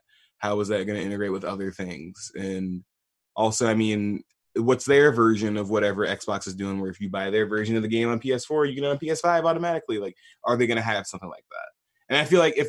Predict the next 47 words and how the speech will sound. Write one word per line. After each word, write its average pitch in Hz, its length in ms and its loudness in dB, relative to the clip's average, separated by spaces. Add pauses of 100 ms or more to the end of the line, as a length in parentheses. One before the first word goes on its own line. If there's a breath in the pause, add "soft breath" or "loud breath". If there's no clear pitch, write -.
I 165 100 4
feel 190 160 4
like 165 200 2
that 135 160 4
would 131 120 2
be 131 120 2
a 131 40 2
mistake 123 440 -2
if 104 80 -14
they 101 300 -2
didn't 110 240 -4
have 113 220 -2
something 110 300 -6
like 113 200 -6
that, 117 260 -2 (520)
because 120 300 0
I 113 120 2
feel 117 180 -2
like 110 160 -2
that 110 120 0
is 107 360 -2
another 110 380 -2
incentive 101 480 -8
to 104 60 -10
get 101 240 -8
an 104 100 -10
Xbox, - 680 -10 (480)
uh, 110 460 0
One 113 260 -2
X, 117 220 -2
especially 147 300 0
for 135 200 2
people 120 220 -2
who 117 100 -2
may 110 220 0
have 104 100 0
been 98 140 -8
thinking 120 240 -4
about 104 260 -4
switching. 101 380 -12
If 98 100 -12
they 107 100 -8
can't 110 300 -10
switch - 300 -8
and, 101 120 -12
you 101 60 -12
know, 98 240 -14